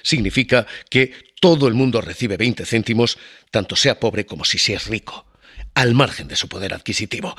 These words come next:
Aquel fue el primer problema. Era regresiva esa ayuda. Daba más a quien menos lo necesitaban. Y el segundo problema,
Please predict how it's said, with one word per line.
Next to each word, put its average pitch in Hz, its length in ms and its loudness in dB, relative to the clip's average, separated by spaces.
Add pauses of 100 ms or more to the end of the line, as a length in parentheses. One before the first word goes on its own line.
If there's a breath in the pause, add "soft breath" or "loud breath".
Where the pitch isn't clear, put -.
(200 loud breath)
Aquel 143 240 0
fue 156 100 2
el 147 80 2
primer 123 380 2
problema. - 480 -12 (180 soft breath)
Era 123 220 2 (160 loud breath)
regresiva 110 680 0
esa - 180 -4
ayuda. 80 380 -12
Daba - 460 -2
más 120 540 2 (320 loud breath)
a 127 80 0
quien 120 240 0 (120)
menos 139 520 2
lo 110 120 0
necesitaban. - 640 -4 (380 loud breath)
Y 180 160 6
el 147 120 4
segundo 147 520 0
problema, 98 480 -6